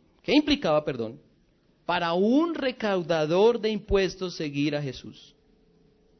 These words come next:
¿Qué implicaba para un recaudador de impuestos seguir a Jesús? Porque las mismas escrituras nos dejan ver que estos hombres tenían mucha riqueza,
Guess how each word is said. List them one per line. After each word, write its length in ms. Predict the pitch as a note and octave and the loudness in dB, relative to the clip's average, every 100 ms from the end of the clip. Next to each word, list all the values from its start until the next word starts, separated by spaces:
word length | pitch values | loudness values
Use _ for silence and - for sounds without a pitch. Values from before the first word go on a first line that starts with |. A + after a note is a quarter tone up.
| _ _ _ _ _ | _ _ _ _ _
¿Qué 80 | A3+ | -8
implicaba 580 | C#4+ B3+ B3 E3 C3+ B2+ | -4 -4 -4 -4 -4 -6
para 160 | C3 A#2 | -6 -6
un 80 | A#2 | -8
recaudador 480 | C3 C#3 B2+ A#2+ | -10 -8 -6 -8
de 80 | A#2 | -8
impuestos 360 | A#2 C3 A#2+ A#2+ | -10 -10 -10 -10
seguir 220 | B2+ A2 | -10 -10
a 80 | A2 | -10
Jesús? 500 | G#2+ - - - - _ _ _ _ _ _ _ | -14 -18 -20 -20 -20 _ _ _ _ _ _ _
Porque 180 | - - | -10 0
las 180 | D#3+ D3+ | 2 4
mismas 380 | G3 E4 E4 C4+ | 4 6 8 6
escrituras 540 | B3+ A#3+ A#3 A#3+ B3 | 4 2 2 6 6
nos 180 | A3+ F#3+ | 6 6
dejan 380 | F#3+ A#3 A3 G3 | 8 8 8 10
ver 520 | B3 A#3 D3+ D3+ - - - - - _ _ | 10 10 6 2 -8 -18 -20 -20 -20 _ _
que 160 | - G3 | 6 8
estos 280 | A#3+ C4 B3+ | 8 4 2
hombres 240 | B3+ C4 | 4 4
tenían 440 | B3 A3+ A#3 A#3 A#3 | 6 8 8 6 6
mucha 560 | A3 A#3 E4+ F4+ D4+ C4+ | 10 12 12 10 10 8
riqueza, 600 | B3 G#3+ G3 G#3+ A#3+ | 6 6 6 6 -2